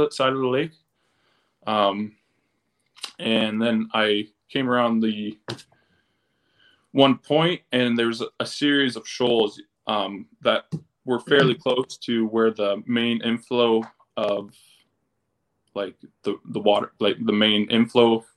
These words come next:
fr-, of the lake came in. So I knew, like, if fish were around that area, then they would be pushing up on those shoals in the morning.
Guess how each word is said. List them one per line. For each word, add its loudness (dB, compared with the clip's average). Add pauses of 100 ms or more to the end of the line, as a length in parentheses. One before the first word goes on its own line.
(100)
fr-, -4 (100)
of 2
the 0
lake 4
came 2
in. 2 (640)
So 6
I 8
knew, 6
like, 4 (1040)
if 0
fish 2
were 2
around 0
that -2
area, -2 (160)
then -10 (120)
they -2
would -4
be -6
pushing -6
up -4
on -4
those -8
shoals -2
in -6
the -4
morning. -4